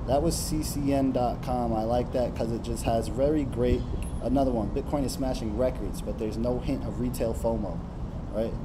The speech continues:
And you can see what this is saying and see what their opinions are about it. And you get to form your own opinions on stuff, right? Um, go to the next news.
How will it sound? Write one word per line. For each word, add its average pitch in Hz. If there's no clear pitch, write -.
And 117
you 120
can 113
see 147
what 147
this 135
is -
saying 139
and 117
see 139
what 135
their 127
opinions 131
are 123
about 120
it. 120
And 127
you 151
get 170
to 175
form 156
your 143
own 143
opinions 143
on 104
stuff, 92
right? 107
Um, 110
go 127
to 131
the 131
next 127
news. 113